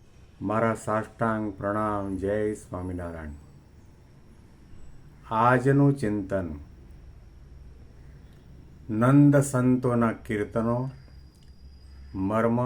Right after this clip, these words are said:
અને રહસ્ય. તુમ હી એક આધારા,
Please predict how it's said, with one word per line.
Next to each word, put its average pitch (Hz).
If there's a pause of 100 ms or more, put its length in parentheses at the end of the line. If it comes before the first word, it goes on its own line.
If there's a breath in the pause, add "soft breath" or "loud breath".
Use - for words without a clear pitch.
(160)
અને 110
રહસ્ય. 98 (3750 soft breath)
તુમ 147
હી 139
એક 131
આધારા, 104